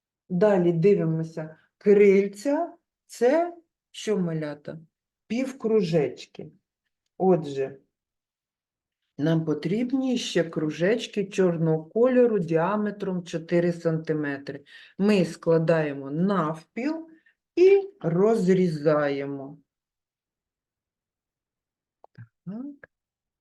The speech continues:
розрізали. З одного кружечка ми отримали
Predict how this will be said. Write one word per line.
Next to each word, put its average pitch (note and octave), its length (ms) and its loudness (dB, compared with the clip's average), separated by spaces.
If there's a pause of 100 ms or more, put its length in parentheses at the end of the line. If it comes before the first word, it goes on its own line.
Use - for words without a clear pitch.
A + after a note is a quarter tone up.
(460)
розрізали. F3 1300 -10
З - 80 -12
одного E3 480 2
кружечка F3 800 -4
ми E3+ 280 -2
отримали A3 840 -2